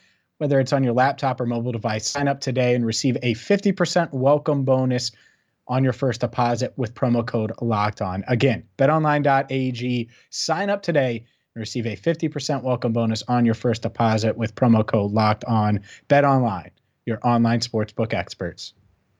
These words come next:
The weekend mailbag rolls on with Steve Erskine. He says, "It seemed like last year, almost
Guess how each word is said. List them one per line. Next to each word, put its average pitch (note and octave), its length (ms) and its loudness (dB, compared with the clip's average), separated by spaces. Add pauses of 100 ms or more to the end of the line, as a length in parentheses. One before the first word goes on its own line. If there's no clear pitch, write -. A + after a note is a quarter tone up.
(280)
The D3 80 2
weekend G3 360 4
mailbag F3+ 540 4
rolls F3+ 500 2
on E3+ 380 0
with D3 160 -4
Steve G3 560 -2 (140)
Erskine. C#3+ 880 0 (1000)
He A#3+ 140 0
says, G#3 340 2
"It F3+ 120 -4
seemed D4+ 260 0
like A#3 200 2
last E3 380 0
year, C3 240 -2
almost D#3 300 0